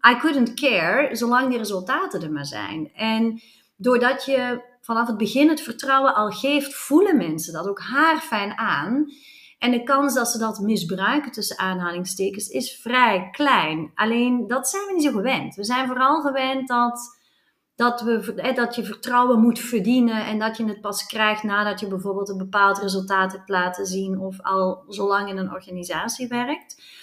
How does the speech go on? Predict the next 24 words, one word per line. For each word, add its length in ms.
En 120
daar 120
ben 140
ik 100
toen 120
wel 140
echt 240
van 180
de 80
norm 440
afgeweken. 720
Dus 260
waarbij 300
het 120
eigenlijk 440
schering 400
en 80
inslag 360
was 160
dat 140
mensen 360
gewoon 160
op 80
kantoor 360